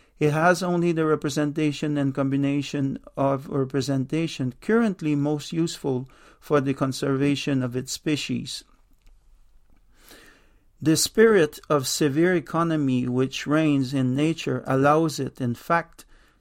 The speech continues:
to have only the cerebral apparatus of association most suitable for its defense and the perpetuation of its species. In a word,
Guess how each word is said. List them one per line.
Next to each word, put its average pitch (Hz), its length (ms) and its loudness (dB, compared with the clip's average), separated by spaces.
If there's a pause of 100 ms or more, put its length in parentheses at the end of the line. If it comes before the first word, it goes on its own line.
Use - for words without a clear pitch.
to 151 140 -2
have 151 240 4
only 185 300 2
the 170 100 0
cerebral 160 600 2
apparatus 147 760 0
of 131 120 -6
association 143 840 -2
most 175 300 0
suitable 143 560 -2
for 139 240 -4
its 131 180 -4
defense 143 580 -4 (320)
and 127 180 2
the 127 60 0
perpetuation 139 960 -2
of 123 140 -4
its 123 160 -8
species. 120 800 -6
In 135 180 2
a 123 80 0
word, 143 480 -4